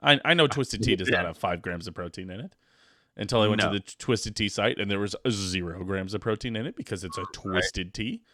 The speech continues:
Speaker 1: So it's just, I just be
Speaker 2: And it
Speaker 1: careful when you're using these sites is mostly what I'm saying, is that a lot of this is user imp-, inputted information, and people mess up.
Speaker 2: I
Speaker 1: So
Speaker 2: believe our recommendation would be to go to the site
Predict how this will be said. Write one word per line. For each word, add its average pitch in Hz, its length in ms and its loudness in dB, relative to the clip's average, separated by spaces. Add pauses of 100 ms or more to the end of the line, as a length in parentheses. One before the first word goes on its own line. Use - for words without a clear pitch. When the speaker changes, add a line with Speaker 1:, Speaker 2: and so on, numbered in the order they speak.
(360)
Speaker 1:
So 107 480 2 (340)
it's 120 200 -6
just, - 280 -6 (160)
I 139 140 2
just 160 260 -4
be 220 120 0
Speaker 2:
And 226 80 2
it - 60 2
Speaker 1:
careful 185 520 8
when 143 180 2
you're 135 140 2
using 120 460 0
these 104 180 -6
sites 82 420 -4
is 87 320 -14
mostly 92 320 -12
what 87 100 -10
I'm 87 80 -12
saying, 92 280 -10 (320)
is 113 140 -2
that 123 100 6
a 120 40 4
lot 139 220 10
of 127 60 0
this 127 160 -2
is 101 220 -4
user 113 480 2
imp-, 110 260 -4
inputted 110 560 0
information, 95 640 -4
and 87 300 -10
people 165 220 -6
mess 151 240 -6
up. - 180 -6 (640)
Speaker 2:
I 113 40 -2
Speaker 1:
So 135 80 4
Speaker 2:
believe 151 180 6
our 147 140 8
recommendation 120 640 0
would 101 140 -2
be 104 160 -2
to 98 160 -6
go 98 420 -2
to 87 400 -6
the 85 420 -6
site 69 500 -6